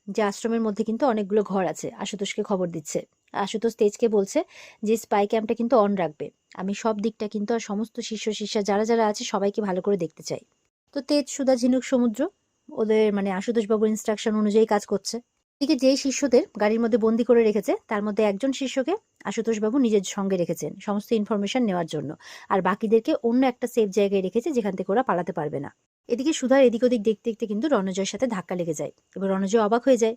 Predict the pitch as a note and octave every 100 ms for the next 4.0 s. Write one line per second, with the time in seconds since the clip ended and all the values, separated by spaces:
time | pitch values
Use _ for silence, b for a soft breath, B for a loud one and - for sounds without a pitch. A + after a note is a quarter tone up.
0 | _ G3+ G3+ A#3+ G#3 A#3+ B3 F4 _ B
1 | B B - G3+ G3+ G#3+ A3 A3 - A3+
2 | A3+ A3 G#3+ G#3+ A3 B3 A#3+ - A3+ A3
3 | - A3+ G#3 G#3+ A3+ G3 A#3 A#3+ A3